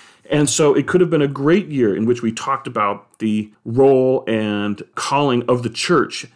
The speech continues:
the foundation of the church on the apostles by Jesus,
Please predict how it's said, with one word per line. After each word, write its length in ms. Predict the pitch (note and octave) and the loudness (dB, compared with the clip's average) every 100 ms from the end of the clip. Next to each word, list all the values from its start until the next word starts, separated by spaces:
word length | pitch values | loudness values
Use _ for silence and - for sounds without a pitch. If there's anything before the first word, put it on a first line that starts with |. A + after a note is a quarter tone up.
| _ _ | _ _
the 120 | - G#2+ | -2 -2
foundation 640 | - A#2 A#2 C#3+ E3 F3+ | 0 0 4 4 4 0
of 80 | A#2 | -2
the 80 | - | -4
church 400 | - F#2 - - | -6 -6 -6 -8
on 160 | A2 A#2+ | -4 0
the 80 | A#2+ | 0
apostles 580 | A#2 C3+ C3 A#2 G2+ | -2 -4 -4 -4 -6
by 220 | - G#2 F#2+ | -4 -4 -2
Jesus, 540 | A2+ B2 G#2+ F#2+ - | -2 -2 0 -2 -4